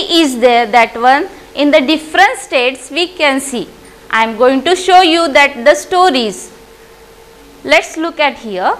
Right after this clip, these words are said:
See, let us take a look at what children around the world do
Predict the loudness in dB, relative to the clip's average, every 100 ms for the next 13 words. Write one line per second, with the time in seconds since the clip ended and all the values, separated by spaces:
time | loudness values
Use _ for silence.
0 | -10 -20 -20 -8 0 2 2 2 2 2
1 | 0 -2 -4 -4 0 0 2 -2 -2 -6
2 | -4 -4 -4 -4 0 0 -2 -8 -2 0
3 | 0 -2 0 4 4 2 -2 -4 0 0
4 | 2 0 -4 -4